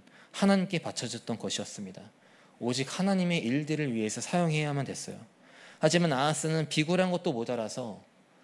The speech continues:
이 하나님의 일을 위해 사용되어져야 할 그 은과 금까지 아수르 왕에게 바치고 있다는 거예요.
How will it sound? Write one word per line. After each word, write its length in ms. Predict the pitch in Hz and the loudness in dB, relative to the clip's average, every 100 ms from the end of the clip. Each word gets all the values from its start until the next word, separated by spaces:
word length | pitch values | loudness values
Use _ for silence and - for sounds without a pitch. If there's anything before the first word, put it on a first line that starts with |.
| - - | -18 -8
이 80 | |
하나님의 680 | 127 - 214 226 208 196 190 | -4 4 6 6 4 2 2
일을 240 | 139 147 135 | 0 0 0
위해 160 | 131 | -2
사용되어져야 840 | 123 175 180 170 123 123 123 120 135 | -2 0 0 0 0 0 0 0 0
할 160 | 160 180 - - | 0 -4 -12 -8
그 100 | 127 | 0
은과 320 | 131 156 156 147 | 2 4 4 2
금까지 760 | 113 110 117 107 156 190 196 - - _ | -2 -2 -2 0 0 0 -2 -12 -20 _
아수르 440 | - - - 151 | -4 -2 0 0
왕에게 340 | 143 107 104 135 | 0 0 -2 -6
바치고 640 | - - - 120 131 139 | -6 -4 -2 -2 -4 -4
있다는 340 | 107 - 117 113 | -4 -4 -4 -4
거예요. 240 | 92 95 | -8 -14